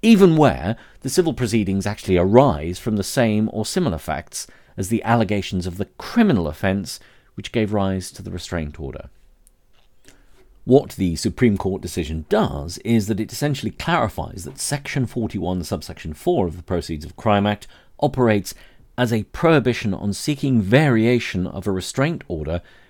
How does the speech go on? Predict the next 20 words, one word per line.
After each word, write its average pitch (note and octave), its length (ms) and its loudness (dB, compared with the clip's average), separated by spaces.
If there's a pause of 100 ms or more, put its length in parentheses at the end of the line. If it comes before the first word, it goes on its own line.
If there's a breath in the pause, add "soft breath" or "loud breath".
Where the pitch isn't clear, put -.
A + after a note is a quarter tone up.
(120)
where G#2+ 140 2
the G#2+ 180 0
application A2 800 -4 (360 soft breath)
relates G#2 500 0
to F2+ 420 -2 (360)
legal G#2 580 0 (140 soft breath)
advice, F2+ 720 -4 (680 soft breath)
payment A2 300 2
of E2+ 80 -8
legal F2+ 260 2
fees E2+ 400 -4 (320 soft breath)
relating G#2 480 2
to F#2+ 120 -10
the F#2+ 80 -8
criminal A2 680 0 (160)
offence E2+ 440 -4
of F2 200 -6
which F#2 220 -6
the F#2 80 -10
person E2+ 560 -6